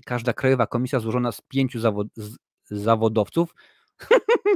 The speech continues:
Z pięciu zawodowców! Co wy normalnie tam bierzecie?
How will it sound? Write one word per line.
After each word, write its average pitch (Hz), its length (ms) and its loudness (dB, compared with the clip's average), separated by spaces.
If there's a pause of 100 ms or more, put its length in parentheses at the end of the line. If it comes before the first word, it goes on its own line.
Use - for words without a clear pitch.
(240)
Z - 100 -20
pięciu 330 420 6
zawodowców! 359 680 4
Co 370 400 2
wy 254 220 2
normalnie 311 520 4
tam 254 200 0
bierzecie? 269 480 2